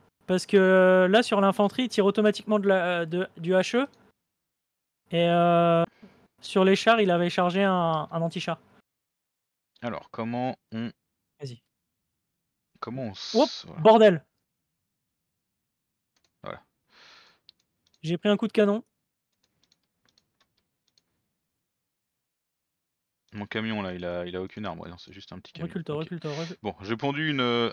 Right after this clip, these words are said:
Speaker 2: un
Speaker 1: Merde.
Speaker 2: canon antiaérien au cas où.
Speaker 1: Oh, bordel, euh, j'ai un lance-roquette qui me tire dessus, depuis un pont. Sur mon char.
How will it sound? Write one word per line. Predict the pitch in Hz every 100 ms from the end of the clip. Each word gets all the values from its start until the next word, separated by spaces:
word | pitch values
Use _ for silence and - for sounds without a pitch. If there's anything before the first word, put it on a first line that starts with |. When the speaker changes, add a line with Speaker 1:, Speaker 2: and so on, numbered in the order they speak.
| -
Speaker 2:
un | 185 117
Speaker 1:
Merde. | -
Speaker 2:
canon | - 131 135 127
antiaérien | - 117 113 113 120 123 - -
au |
cas | 127 123 117
où. | 117 120 147 156 _ _ _ _ _
Speaker 1:
Oh, | 294 311 -
bordel, | 180 160 214 165 240 240 220 202
euh, | 185 175 170 147 - _ _ _ _ _ -
j'ai | 147
un | 180
lance-roquette | 208 220 240 - 233
qui | 202
me | 185
tire | 214
dessus, | 208 208 214 247 - _ _
depuis | 160 175 - 202
un | 190
pont. | 214 240 277 _ _ _ _ _ _ _ _ _ _ _
Sur | - 175
mon | 180
char. | - 196 208 233